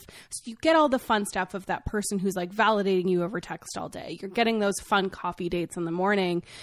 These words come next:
but you don't have to do the hard stuff of, like, actually being in a relationship. And that's kind of what I think this is, is that,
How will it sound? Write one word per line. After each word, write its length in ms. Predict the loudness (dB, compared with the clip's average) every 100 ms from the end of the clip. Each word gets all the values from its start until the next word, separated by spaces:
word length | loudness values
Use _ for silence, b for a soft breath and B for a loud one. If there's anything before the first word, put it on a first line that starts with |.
| B
but 80 | -4
you 80 | 0
don't 160 | 2 0
have 120 | 0
to 80 | -2
do 100 | -2
the 60 |
hard 300 | -2 -4 -4
stuff 260 | -4 -8 -6
of, 100 | -6
like, 140 | -6 -6
actually 460 | -8 -6 -6 -6
being 220 | -4 -6 -6
in 80 |
a 40 | -6
relationship. 600 | -4 -4 -4 -8 -10 -10
And 160 | -6 -4
that's 220 | -4 -4
kind 220 | -2 0
of 80 | 0
what 120 | -2
I 120 | -4
think 260 | -6 -12 -14
this 140 | -12 -10
is, 340 | -4 -2 -2 -2
is 120 | -6 -4
that, 300 | -4 -4